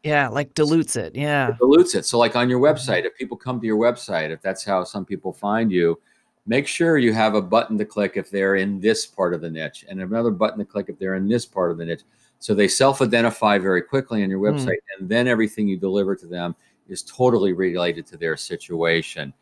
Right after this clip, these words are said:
Speaker 2: Uh, otherwise, the, the, the,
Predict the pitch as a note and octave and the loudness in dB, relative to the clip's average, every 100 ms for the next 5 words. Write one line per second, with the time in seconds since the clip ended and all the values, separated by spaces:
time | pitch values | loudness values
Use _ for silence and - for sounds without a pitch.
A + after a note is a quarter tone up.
0 | _ _ _ _ C#2+ D2 D2+ C#2+ - F#2+ | _ _ _ _ -6 -2 0 -2 -2 -2
1 | G#2 G2 F#2 F2 - _ _ _ - A2 | 2 4 2 0 -4 _ _ _ -4 -4
2 | G2+ A2 G#2+ G2+ G#2+ F#2 | 0 2 2 2 2 2